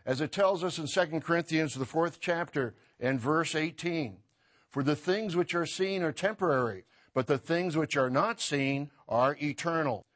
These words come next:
The Apostle John also proclaims this truth in John four, verse twenty-four, "God is spirit, and those who worship him must worship in spirit and truth." Now add the spiritual dimension to those proofs we discussed,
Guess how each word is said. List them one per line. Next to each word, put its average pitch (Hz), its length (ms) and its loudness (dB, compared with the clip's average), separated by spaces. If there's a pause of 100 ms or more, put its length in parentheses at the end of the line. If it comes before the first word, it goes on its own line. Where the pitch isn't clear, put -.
(340)
The 160 60 0
Apostle 202 420 0
John 160 360 2
also 156 400 2
proclaims 151 680 0
this 190 220 2
truth 160 340 -2
in 147 100 -2
John 143 360 0
four, 143 260 0
verse 143 240 -4
twenty-four, 143 720 0 (500)
"God 160 460 2
is 160 180 0
spirit, 160 640 0 (380)
and 123 200 0
those 156 380 2
who 165 140 0
worship 151 500 0
him 156 220 0
must 139 240 0
worship 151 480 0
in 135 100 -2
spirit 156 420 -2
and 156 160 -2
truth." 160 520 -4 (640)
Now 123 240 4
add 127 180 4
the 123 120 0
spiritual 220 560 0
dimension 156 500 2
to 135 100 -2
those 135 280 2
proofs 151 340 -2
we 143 120 0
discussed, 131 680 -2